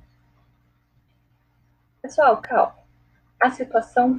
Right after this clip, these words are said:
vai normalizar, eventualmente. A situação que enfrentamos no momento é inédita na universidade, nas cidades, nos estados e no país. Porém,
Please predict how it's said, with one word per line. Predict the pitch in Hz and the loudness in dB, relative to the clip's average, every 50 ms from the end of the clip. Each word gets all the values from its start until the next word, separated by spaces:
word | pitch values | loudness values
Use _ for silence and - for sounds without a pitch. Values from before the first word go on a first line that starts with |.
| 220 214 233 | -4 -4 0
vai | 247 254 262 285 | 2 2 2 2
normalizar, | 294 294 285 277 262 247 226 233 240 226 - - - - - _ _ _ _ _ _ _ _ _ | 0 -2 -4 0 0 0 2 0 -2 -4 -4 -6 -6 -6 -8 _ _ _ _ _ _ _ _ _
eventualmente. | - 302 311 294 254 233 214 208 185 175 202 - - _ _ _ _ _ _ _ _ _ _ _ _ _ _ _ _ _ _ _ - - | -6 -4 -2 0 -2 -2 0 -2 -4 -4 -4 -8 -20 _ _ _ _ _ _ _ _ _ _ _ _ _ _ _ _ _ _ _ -6 -6
A | 262 | -6
situação | - - 320 330 - 370 370 | -2 -2 -4 -4 -2 -4 -4
que | - - | -4 -6
enfrentamos | 339 - - - 262 262 - 247 226 208 196 196 | -12 -12 -4 -2 -2 -2 0 2 4 4 4 4
no | 202 196 190 | 2 -2 -4
momento | 185 185 180 190 202 202 202 214 - | -4 -8 -4 0 0 2 2 0 0
é | 226 220 | 0 0
inédita | 233 254 262 226 214 208 202 196 180 175 - - - - - _ - - - _ _ _ _ _ - | 2 2 2 2 4 4 4 2 0 -2 -8 -14 -20 -20 -20 _ -18 -18 -18 _ _ _ _ _ -4
na | 202 196 | 0 0
universidade, | 196 185 180 - 170 - - _ - - 202 226 247 254 254 240 226 254 254 254 262 269 - _ _ _ - | 0 0 -2 -8 -12 -14 -14 _ -4 0 2 2 4 2 2 0 -2 -6 -6 -6 -6 -6 -8 _ _ _ 0
nas | 247 262 269 - - | 2 2 2 0 -4
cidades, | - 214 240 185 185 185 185 185 185 - - 190 190 - - _ _ _ - 220 | -14 -10 -4 -2 -2 -2 -2 -4 -8 -8 -10 -14 -14 -14 -20 _ _ _ -6 -4
nos | 214 202 202 | -4 -2 -2
estados | 208 202 - - - - - - - - _ - - - | -4 -6 -4 -6 -6 -6 -4 -10 -12 -16 _ -20 -16 -4
e | - 214 | 0 2
no | 220 240 254 | 2 2 2
país. | - - 302 277 - - _ _ _ _ _ _ _ _ _ _ _ _ _ _ _ _ _ - | 2 0 0 0 0 -8 _ _ _ _ _ _ _ _ _ _ _ _ _ _ _ _ _ 0
Porém, | - 208 208 208 208 220 254 - 427 | 2 4 4 6 4 4 0 -2 -6